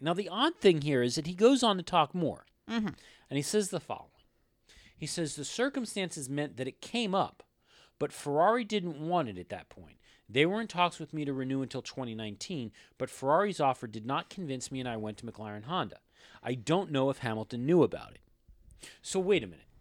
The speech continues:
Speaker 1: He says that there was a proposal for a, for, for a Ferrari-Mercedes swap for Lewis to come over to Ferrari and him to go to Mercedes. However, he then says that Ferrari didn't want it,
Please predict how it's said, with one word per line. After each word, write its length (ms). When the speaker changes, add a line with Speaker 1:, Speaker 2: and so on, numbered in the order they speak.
Speaker 1:
He 100
says 420
that 260
there 120
was 160
a 40
proposal 560
for 260
a, 60
for, 320
for 200
a 200
Ferrari-Mercedes 880
swap 360
for 120
Lewis 320
to 80
come 220
over 220
to 320
Ferrari 480
and 100
him 180
to 120
go 180
to 240
Mercedes. 720
However, 640
he 180
then 220
says 280
that 220
Ferrari 460
didn't 260
want 240
it, 120